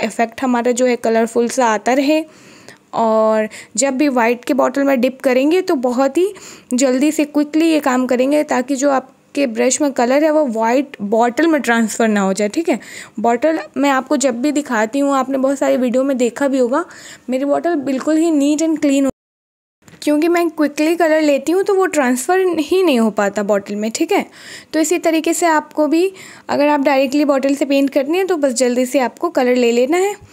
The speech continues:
अब देखिए इनको थोड़ा सा अच्छे से आपस में ब्लेंड कर देते हैं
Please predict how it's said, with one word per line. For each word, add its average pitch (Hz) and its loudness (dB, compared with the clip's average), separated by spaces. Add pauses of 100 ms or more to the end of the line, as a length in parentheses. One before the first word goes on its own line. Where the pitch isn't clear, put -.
(400)
अब 277 -2
देखिए 294 0
इनको 302 0
थोड़ा 294 2
सा 320 0
अच्छे 294 -2
से 320 -2
आपस 285 -2
में 285 0
ब्लेंड 247 -2
कर 302 2
देते 302 0
हैं 440 -2